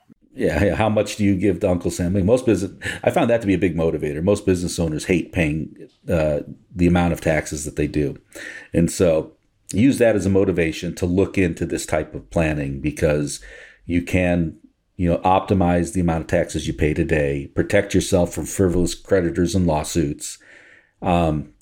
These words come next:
tee up opportunities to create more wealth inside of the business, but then also keep more of it eventually when you do either exit operationally or sell or transition out, however that looks like for you. Um,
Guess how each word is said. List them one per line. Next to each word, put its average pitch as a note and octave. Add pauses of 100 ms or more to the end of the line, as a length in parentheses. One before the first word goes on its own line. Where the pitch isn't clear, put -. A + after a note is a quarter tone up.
tee A#2
up A2+
opportunities F#2+
to -
create - (120)
more F#2+
wealth F#2+
inside F2+
of E2
the E2
business, B2+
but -
then F#2+
also G2+
keep -
more E2+
of D2
it D#2+
eventually F#2+
when D#2+
you D#2
do D#2 (440)
either F#2
exit E2+
operationally E2
or C#2
sell - (200)
or F2
transition E2
out, D2+
however D#2
that D2
looks -
like C#2+
for -
you. C2+ (680)
Um, C#3+